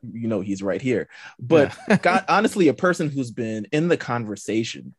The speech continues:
Speaker 1: for so long over the years, uh, the conversations that we've had on this podcast for the past, you know,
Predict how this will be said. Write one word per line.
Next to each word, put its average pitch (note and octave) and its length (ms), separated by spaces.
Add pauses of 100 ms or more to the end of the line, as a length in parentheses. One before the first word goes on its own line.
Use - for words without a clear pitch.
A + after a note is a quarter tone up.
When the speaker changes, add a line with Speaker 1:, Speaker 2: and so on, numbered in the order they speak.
(480)
Speaker 1:
for C3 160
so - 320
long D3+ 440
over C#3 140
the B2 60
years, C3+ 360
uh, C3+ 100
the C3 100
conversations F3 580
that B2 120
we've C#3 180
had C3 180
on A#2+ 140
this A#2 140
podcast A2 480
for A2 80
the F#2+ 60
past, G#2+ 440
you A#2 100
know, A1+ 220